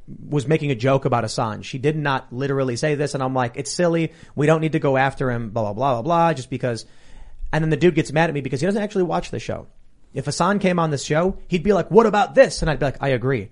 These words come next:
And Ian would be like, "I agree." And Seamus would be like, "Yeah, actually, I, I, I agree with, with the details of that. I may disagree on policy." And then what's he gonna say? What's he gonna argue about? All of a sudden, the narrative is gonna be Hassan goes on Timcast and agrees with everything they're saying. He must be far right.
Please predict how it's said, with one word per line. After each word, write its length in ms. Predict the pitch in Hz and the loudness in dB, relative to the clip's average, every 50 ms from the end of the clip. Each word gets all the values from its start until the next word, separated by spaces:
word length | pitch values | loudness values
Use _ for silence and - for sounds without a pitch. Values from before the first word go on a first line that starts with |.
| - - | -12 -8
And 140 | - 127 139 | -6 -2 0
Ian 160 | 165 170 165 | 2 4 4
would 80 | 156 139 | 4 4
be 60 | 147 | 4
like, 160 | 143 131 - - | 2 2 2 2
"I 80 | 143 | 2
agree." 420 | 147 135 120 120 143 151 120 - - | 2 2 2 0 0 -2 -2 -4 -6
And 120 | - 120 107 | -8 -6 -2
Seamus 220 | - 160 160 147 | -2 0 0 0
would 80 | 151 127 | 0 0
be 60 | 147 | 0
like, 120 | 135 127 - | -2 0 0
"Yeah, 140 | 151 165 147 | 0 2 2
actually, 520 | 156 175 - - 170 156 147 135 127 123 - | 2 0 0 0 2 2 2 2 0 -2 -2
I, 300 | 135 143 - 160 202 202 | -2 0 4 4 4 4
I, 20 | |
I 160 | 180 - 185 214 | 4 4 4 4
agree 400 | 208 175 123 147 190 208 190 160 | 4 4 2 2 2 2 2 2
with, 260 | 131 123 143 - - | 0 0 -4 -4 -4
with 120 | 147 139 - | -6 -6 -4
the 60 | - | -4
details 320 | 120 165 175 170 151 131 131 | -4 -2 0 0 0 2 0
of 120 | 127 117 113 | 0 -2 -2
that. 140 | 117 120 - | -4 -4 -4
I 60 | 120 | -4
may 100 | 127 135 | -4 -4
disagree 260 | 127 131 123 123 135 127 | -4 -4 -4 -4 -4 -6
on 80 | 113 107 | -4 -4
policy." 460 | - 135 139 135 - - 110 104 - - - - - - | -4 -4 -2 -4 -4 -6 -8 -10 -10 -16 -20 -20 -14 -8
And 100 | - 123 | -6 -4
then 80 | 147 147 | -2 0
what's 140 | 151 156 - | 0 0 0
he 80 | 156 | 0
gonna 160 | 143 151 139 120 | -2 -2 -2 -2
say? 220 | - - 139 117 | -2 -2 -2 -2
What's 160 | 104 117 - | -2 -4 -4
he 40 | - | -4
gonna 140 | 127 131 123 | -4 -2 -2
argue 260 | 113 127 120 117 117 | -2 -2 -2 -2 -2
about? 280 | 107 101 104 101 - - - - - - - | -2 -4 -4 -6 -8 -12 -16 -20 -12 -4 0
All 140 | 131 151 165 | 2 4 4
of 60 | 156 | 4
a 40 | 139 | 2
sudden, 180 | 175 165 165 | 2 2 2
the 60 | 151 | 0
narrative 340 | 147 139 143 156 160 147 143 | 0 0 2 2 2 2 0
is 80 | 127 120 | -2 -2
gonna 160 | 131 135 123 | -4 -4 -4
be 300 | 113 127 120 120 120 - - - - | -4 -4 -4 -4 -4 -8 -10 -8 -6
Hassan 360 | 147 139 - 156 147 151 151 | -4 -2 0 0 0 0 0
goes 160 | 135 143 - | 0 0 0
on 140 | 139 131 120 | 0 -2 -4
Timcast 540 | 101 156 147 135 - 131 123 120 120 - - - - - | -2 -4 -4 -4 -2 -2 -2 -2 -4 -8 -14 -20 -14 -8
and 140 | - 143 139 131 | -6 -4 -4 -4
agrees 380 | 120 127 135 143 151 147 131 | -2 -2 0 0 2 2 0
with 100 | 127 117 | 0 -2
everything 400 | 123 127 120 131 120 - 135 123 | -2 -2 -2 -2 -4 -4 -4 -2
they're 140 | 117 120 110 | -2 -2 -2
saying. 320 | - - 151 139 127 117 113 | -2 -2 -2 -2 -2 -2 -4
He 80 | 135 | -2
must 200 | 127 123 123 - | -2 -2 -2 -2
be 100 | - 123 | -4 -6
far 220 | 107 - 139 113 104 | -4 -2 0 0 0
right. 220 | 107 101 92 - | -2 -4 -6 -10